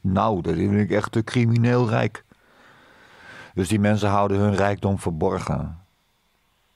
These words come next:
En dat geldt zeer zeker voor het Vaticaan. Nou, Avro Manhattan,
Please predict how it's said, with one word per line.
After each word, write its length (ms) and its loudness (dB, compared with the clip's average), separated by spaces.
En 100 -2
dat 140 0
geldt 240 0
zeer 300 2
zeker 340 0
voor 100 0
het 100 -2
Vaticaan. 680 -6
Nou, 340 2
Avro 240 2
Manhattan, 840 2